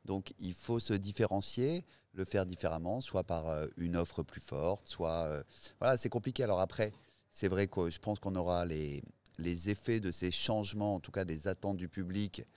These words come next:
parce que la prod, ça prend toujours un peu de temps pour que les salles, pour que les films arrivent dans les salles. Donc on espère, euh, deux mille vingt-trois, euh, avec des offres différentes,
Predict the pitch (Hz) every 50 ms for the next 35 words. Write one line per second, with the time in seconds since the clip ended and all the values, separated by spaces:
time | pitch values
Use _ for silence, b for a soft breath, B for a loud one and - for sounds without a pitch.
0 | B B B B B B _ - - - 82 82 82 - - - 92 90 - -
1 | - - 85 78 - 92 90 90 87 87 87 - - 90 - - - 95 92 95
2 | 95 92 82 - - 85 85 - - 85 82 82 80 - 90 87 87 87 87 -
3 | - - - 98 90 - 85 87 - - 101 98 87 80 78 82 82 78 76 78
4 | 85 90 - 120 143 151 123 - - B B B B B - 82 - - 85 87
5 | 90 92 - - - - 98 98 98 92 85 80 78 76 76 78 78 78 80 85
6 | 90 87 90 87 87 87 92 95 90 - - - 95 98 95 95 92 87 - B
7 | B B B B B B - - 82 80 78 76 73 - 62 82 80 85 80 80
8 | 87 85 82 - 95 90 - - 87 87 87 104 - - 120 101 113 156 - -